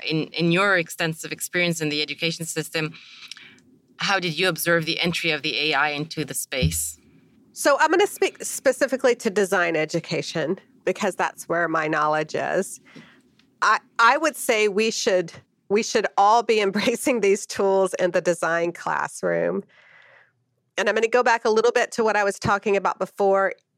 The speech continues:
Speaker 2: in the sense that I don't think that optimistic future that I painted is gonna happen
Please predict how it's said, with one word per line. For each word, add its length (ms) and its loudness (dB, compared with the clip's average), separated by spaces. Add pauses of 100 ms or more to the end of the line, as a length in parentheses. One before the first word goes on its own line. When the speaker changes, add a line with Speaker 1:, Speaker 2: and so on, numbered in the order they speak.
(140)
Speaker 2:
in 140 4
the 100 2
sense 420 -2
that 280 0 (500)
I 80 0
don't 340 2
think 260 0
that 240 0
optimistic 680 2
future 480 0
that 160 -2
I 100 0
painted 420 0
is 140 -2
gonna 220 -2
happen 600 -2